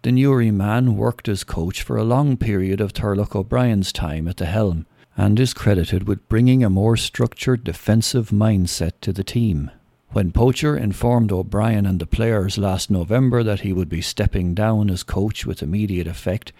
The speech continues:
he must surely have felt his connection with the county was completely finished. However, with the vacancy arising and with the long break because of the covid crisis, the Down man says he is re-energised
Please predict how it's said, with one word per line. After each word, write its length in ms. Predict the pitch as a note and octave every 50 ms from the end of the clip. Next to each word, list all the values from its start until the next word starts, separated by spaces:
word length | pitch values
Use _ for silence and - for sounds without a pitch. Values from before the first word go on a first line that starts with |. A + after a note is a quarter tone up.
| - - - - - -
he 140 | - - A#2+
must 200 | A2 C3+ E3 D#3
surely 380 | - - - D3+ C#3 C3+ B2+ B2
have 220 | - - G#2+ -
felt 380 | - - - F2 F#2+ A#2+ - -
his 180 | G#2 F#2 -
connection 520 | - - E2 F2 A2 - - - - G2+ F#2
with 140 | F2 F2 -
the 80 | -
county 420 | - - - E2 D2+ D2+ - G#2+ G#2
was 160 | G#2 G#2+ -
completely 600 | - - A2+ G#2+ - - G2 F2+ - - D#2+ D#2
finished. 500 | - - G2+ G#2 G2 E2 - - - - _ _ _ _ _ _ _ _ _ _ _ _ _
However, 520 | _ - - A#1 C#2+ F2 G#2+ B2 C3 C3 - - - - - _
with 140 | - D3+ -
the 80 | A#2+
vacancy 640 | G2+ A2 B2 C3 B2+ - A#2+ A2+ G2 - G#2+ F#2 E2+
arising 580 | E2+ F2 F#2 A2+ B2+ B2 G#2 - G2+ G2 G#2+ G#2+ - - - _ -
and 200 | - F#2+ F2 F#2
with 100 | F2 -
the 100 | F2+ F2+
long 340 | A2+ B2+ C3+ C3 B2+ A2+
break 380 | G2 A#2 A2+ A#2+ B2+ A#2 - -
because 360 | - F#2 - A2 A2 G2+ -
of 80 | F2+ E2+
the 100 | - -
covid 380 | - C3+ D3+ C#3+ A#2 G#2+ F2
crisis, 600 | - - - C#2+ C#2+ - - - G#2+ G2+ - - - _ _ _ - - - _ _
the 80 | - A2
Down 360 | - C3 D3+ F3+ E3+ D3+ C3
man 280 | B2 B2+ B2+ B2+ B2 A#2
says 320 | - - G#2 A2+ A2 -
he 100 | - D2+
is 160 | B1+ B1+ -
re-energised 960 | D2+ G2+ C3 C3 B2+ B2 B2 A#2+ A#2 A2 A2 - A2+ G#2+ A2+ A#2+ A#2 A2+ -